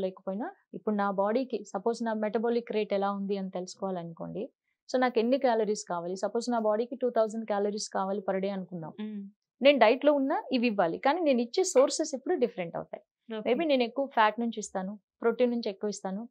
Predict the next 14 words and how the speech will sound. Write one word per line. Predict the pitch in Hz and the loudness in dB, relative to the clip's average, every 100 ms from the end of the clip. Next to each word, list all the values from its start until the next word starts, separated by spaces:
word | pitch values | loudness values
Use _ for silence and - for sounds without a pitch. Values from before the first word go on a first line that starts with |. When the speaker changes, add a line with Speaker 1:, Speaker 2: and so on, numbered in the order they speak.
| - | 4
Speaker 1:
కార్బ్స్ | 285 - | 4 4
ని | 294 269 | 0 2
కొంచెం | 247 240 226 | 2 0 0
తగ్గిస్తాను. | 196 226 - 220 214 | 0 -4 -6 -8 -6
ఎందుకంటే | 220 226 233 240 | -4 -2 0 2
already | 208 214 220 381 - _ _ _ _ _ 220 | 2 2 0 -4 -8 _ _ _ _ _ 10
ఓవర్ | 285 302 | 12 12
వెయిట్ | 277 254 | 8 4
అంటే | 240 220 202 | 2 2 0
ఏంటి? | 190 185 202 202 - 226 | -4 -6 -4 -6 -8 -14
Speaker 2:
మ్మ్. | 220 214 | -10 -2
Speaker 1:
ఈ | 240 208 190 | 2 2 0
ఎక్స్ట్రా | - - 294 277 | -2 2 2 4
కార్బ్స్ | 240 220 - | 0 -2 -6